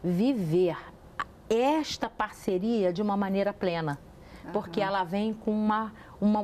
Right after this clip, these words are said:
Speaker 1: monte de informações erradas
Speaker 2: Aham.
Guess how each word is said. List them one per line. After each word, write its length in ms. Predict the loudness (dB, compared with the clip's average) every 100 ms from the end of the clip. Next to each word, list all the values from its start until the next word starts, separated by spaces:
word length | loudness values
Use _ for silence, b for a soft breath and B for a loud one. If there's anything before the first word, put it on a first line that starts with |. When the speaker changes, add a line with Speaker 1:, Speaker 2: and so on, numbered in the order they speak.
| 4
Speaker 1:
monte 460 | 4 4 2 0
de 140 | 2 2
informações 1200 | 2 2 0 2 0 -2 -4 -2 0 0 -2 -8 B B B 0
erradas 1040 | 0 0 -2 0 -2 -2 -2 -2 -6 -10 -12 -12 -14
Speaker 2:
Aham. 220 | -12